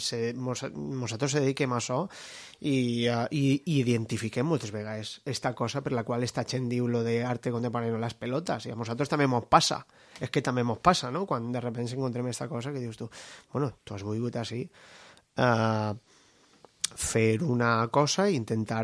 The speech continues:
així que jo la assimile, però però realment això no té ningun bagatge i és tot, eh, com lo que se diu també en ixos comentaris segurament, no? Que és humo, no? A vegades també, no? Coses...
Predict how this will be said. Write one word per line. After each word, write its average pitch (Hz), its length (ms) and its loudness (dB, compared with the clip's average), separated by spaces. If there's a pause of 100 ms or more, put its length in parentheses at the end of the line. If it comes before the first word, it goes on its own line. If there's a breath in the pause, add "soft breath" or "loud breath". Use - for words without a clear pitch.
així 147 240 -2
que 113 160 -2
jo 110 400 0
la 117 380 -2
assimile, 147 680 4
però 110 380 0 (680 loud breath)
però 107 160 0
realment 104 600 -8 (760)
això 104 320 -8 (840)
no 113 180 0
té 117 120 0
ningun 117 440 -2
bagatge 113 560 -2
i 151 280 0
és - 120 -4
tot, 123 400 -4
eh, 113 480 -8 (720 loud breath)
com 110 360 0
lo 113 120 0
que 110 80 -2
se - 160 -2
diu 127 160 2
també 127 240 2
en 135 80 2
ixos 135 240 0
comentaris 139 460 2
segurament, 131 340 2
no? 139 120 0
Que 127 120 -2
és - 140 -4 (180)
humo, 123 220 2 (180)
no? 190 140 -4 (260)
A 120 80 -6
vegades 123 340 -2
també, 127 260 -4
no? 123 320 -2
Coses... 123 280 -4